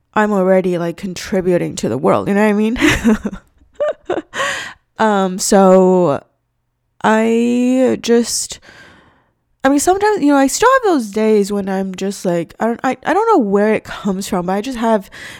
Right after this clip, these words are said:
these really negative voices, and, like, I'm literally crying right now. I haven't cried in so long, and <laughs> I didn't think it would be on my birthday.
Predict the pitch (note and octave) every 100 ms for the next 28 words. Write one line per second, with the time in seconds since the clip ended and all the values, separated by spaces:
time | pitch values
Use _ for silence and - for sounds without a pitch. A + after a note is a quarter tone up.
0 | - A3 A3+ G#3+ F#3+ A3 G#3+ F#3+ G#3+ A3
1 | G#3+ E3 F3 F#3 - F#3 F#3+ - - -
2 | - _ - G3 F#3+ F3+ F3 F3 F3 -
3 | _ _ _ _ _ _ - G#3 G#3 G3
4 | - _ G#3 G3 G3 G3 F#3+ F#3 F#3+ -
5 | - F#3+ F3+ F#3+ G3+ G#3 A3+ A3+ A#3+ A#3+
6 | - - - A3 A3 G3+ G#3 G3+ G3+ G3
7 | - G#3 G3+ G3 G3 G3 G3 G3+ G#3 G3+
8 | G3+ - A3 A3+ G3+ A3+ G#3+ - A3 A3
9 | A3 A3 A3+ G#3+ - G#3 G#3+ A3 A3+ G#3+
10 | A3 A3+ A3 - A3 A#3 - A3+ G#3+ G3+
11 | F3+ D3+